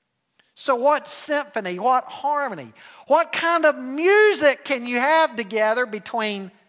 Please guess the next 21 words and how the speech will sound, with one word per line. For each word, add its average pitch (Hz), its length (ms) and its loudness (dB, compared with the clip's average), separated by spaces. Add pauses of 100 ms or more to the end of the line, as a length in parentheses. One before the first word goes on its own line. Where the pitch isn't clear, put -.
(140)
Satan 220 840 -4
and 190 240 -12
Christ? - 800 -12 (760)
There 370 160 -2 (140)
is 359 100 -6
no 262 220 2
agreement. 143 400 -10 (1200)
In 330 120 -10
fact, 359 320 4
Jesus 349 460 0
said 302 180 4
in 277 160 2
John 302 300 2
eight 359 280 2
he 339 260 0
had 262 200 0
come 269 340 0
to 311 140 -4
destroy 330 1080 0 (120)
the 233 100 0
works 220 540 0